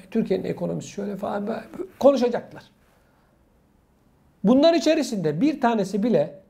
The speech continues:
çıkıp, "Almanya'daki emekli şöyle geçinemiyor, işçiye zam yapın." falan demezler. Bunların derdi ne biliyor musun? Seçildik, seçildik, tamam, boş ver gerisi. Halk, halkı ezin. Filler tepinir, çimler ezilir arkadaşlar. Bundan ötesi yok.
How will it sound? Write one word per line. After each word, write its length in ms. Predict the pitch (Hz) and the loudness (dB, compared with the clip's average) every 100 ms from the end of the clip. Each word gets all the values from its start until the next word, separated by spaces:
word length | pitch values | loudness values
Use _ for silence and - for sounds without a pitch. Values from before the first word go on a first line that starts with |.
| _ _ _ | _ _ _
çıkıp, 460 | - 262 208 202 - - - | -4 0 0 0 -6 -10 2
"Almanya'daki 640 | 160 208 214 208 196 190 | 4 4 2 0 -2 -2
emekli 320 | 190 190 185 | -2 -2 -6
şöyle 320 | 180 202 196 196 | -6 -2 0 0
geçinemiyor, 720 | 175 - 196 202 208 214 208 | -2 -2 -2 0 2 0 -2
işçiye 400 | 160 - 196 190 | -6 -2 2 4
zam 240 | 190 196 | 4 2
yapın." 200 | 185 165 | -2 -2
falan 260 | 170 196 190 | -2 0 0
demezler. 380 | 190 208 185 214 | -4 -4 -6 -4
Bunların 360 | 262 262 196 | 0 0 4
derdi 360 | 196 226 190 196 | 4 4 0 -2
ne 100 | 208 | -2
biliyor 160 | 190 | -4
musun? 120 | 220 - | -6 -6
Seçildik, 420 | 247 226 196 - | -6 -6 -6 -6
seçildik, 400 | 196 - 175 - | -8 -8 -10 -6
tamam, 240 | 185 - - | -6 -6 -6
boş 200 | 175 - | -6 -4
ver 100 | 147 | -8
gerisi. 240 | 135 127 | -8 -6
Halk, 300 | 156 214 214 - - _ _ | 4 4 4 -6 -20 _ _
halkı 340 | 254 233 277 | 4 6 2
ezin. 380 | 262 180 143 - - _ _ _ _ | 0 0 -4 -10 -20 _ _ _ _
Filler 640 | - 269 285 262 220 170 | -2 2 4 8 6 6
tepinir, 580 | - 247 240 254 269 240 | -2 -2 -2 0 0 -2
çimler 520 | - 262 233 240 247 - | -2 -2 4 4 2 0
ezilir 380 | 226 202 196 147 | 0 2 0 0
arkadaşlar. 720 | 120 - - - 208 226 - - _ | -2 -8 -10 0 2 2 -2 -18 _
Bundan 300 | 247 214 170 | -6 -2 -2
ötesi 400 | 180 175 131 220 | -2 -4 -6 -2
yok. 260 | 175 156 - | -2 -2 -4